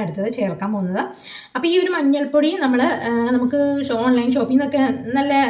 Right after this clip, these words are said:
ബ്രാൻഡിൻ്റെയൊക്കെ നമുക്ക് വാങ്ങിക്കാനൊക്കെ കിട്ടും കേട്ടോ. ആ, ഇല്ലാന്നുണ്ടെങ്കിൽ നമുക്ക്, ആ, നമ്മൾ, നമ്മൾ ഉപയോഗ-, നമ്മൾ കറിക്ക് ഉപയോഗിക്കുന്ന മഞ്ഞൾപ്പൊടി എടുക്കാൻ ഞാൻ പറയില്ല, കാരണം അത്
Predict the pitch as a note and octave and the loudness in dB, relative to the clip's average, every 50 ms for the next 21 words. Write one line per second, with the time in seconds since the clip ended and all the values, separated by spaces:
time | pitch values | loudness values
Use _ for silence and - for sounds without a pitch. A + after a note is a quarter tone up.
0 | - A#3+ C4+ C4 C4 B3+ B3+ B3+ C4 C4+ C4+ C4 C4 B3+ C#4 B3+ A#3+ A3 A3 A#3 | 0 0 2 4 4 4 4 4 2 2 4 4 4 4 4 2 2 0 0 -2
1 | A3+ A#3 A3+ A#3+ B3 A3+ - F#3+ F3+ F#3+ E3+ - - - - - - - - - | -2 -2 -2 -2 -4 -4 -2 -2 -2 -2 -4 -4 -6 -12 -18 -20 -20 -20 -16 -10
2 | - G#3 G#3+ - B3+ B3 B3 B3 B3+ C4+ D4 C#4 C#4+ D4 C#4+ C4+ B3+ B3 - E4 | -6 -6 -6 -4 -2 -2 0 2 2 2 2 2 2 2 2 2 2 2 2 -2
3 | G#4+ B4+ A#4 - - - - - - - A#3+ C4 C#4 C#4+ D4 D4+ D4+ D4+ D#4+ E4+ | -6 -6 -8 -10 -16 -20 -20 -20 -16 -8 -4 -4 -2 -2 -2 -4 -2 -4 -4 -4
4 | - - - C#4 C#4+ D4+ E4+ G4 F#4+ C4 D#4 D4+ D4 C#4+ C#4+ C#4 C4+ C4+ D4 D4 | -4 -4 -4 -4 -4 -2 -2 0 2 2 4 4 4 4 2 2 2 2 0 0
5 | E4 D4 B3+ B3+ - D#4 C#4 D4 C#4+ C#4 - C#4 C#4 D4 D4 C#4 C4 B3+ B3+ C4+ | 0 -2 -2 -4 -4 -2 -2 -2 -2 -2 -2 -2 -4 -2 0 0 0 0 0 0
6 | C4+ B3+ C4+ - - - A3+ A3+ A#3 A#3 A#3 A#3 G#3 G3+ F#3+ F#3+ F#3+ G3 G3 G3 | 0 0 0 -2 -2 -4 -4 -2 -2 0 0 0 0 0 0 0 0 -2 -2 -4
7 | G#3 G#3+ G3+ G#3 | -4 -4 -2 -2